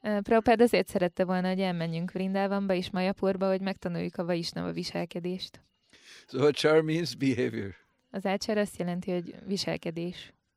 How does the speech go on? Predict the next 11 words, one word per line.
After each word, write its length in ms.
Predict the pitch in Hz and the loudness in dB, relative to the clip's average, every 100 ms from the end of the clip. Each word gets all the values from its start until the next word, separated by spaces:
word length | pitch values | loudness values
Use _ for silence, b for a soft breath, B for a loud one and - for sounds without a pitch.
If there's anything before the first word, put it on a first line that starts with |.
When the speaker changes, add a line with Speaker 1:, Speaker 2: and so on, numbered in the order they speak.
| _ _ _ - | _ _ _ -10
Speaker 2:
So 180 | - 170 | -2 2
Nisachar 580 | 190 214 214 - 185 175 | 4 6 4 8 8 8
means 320 | 175 190 151 | 4 -2 0
whose 180 | 180 156 | 0 2
behavior 460 | 165 147 170 165 | 2 4 2 2
is 120 | 170 | 0
to 100 | - | -2
come 240 | 147 147 147 | -2 -2 0
out 100 | 147 | -2
at 100 | 143 | -2
night. 440 | 135 139 139 - | -2 -4 -6 -12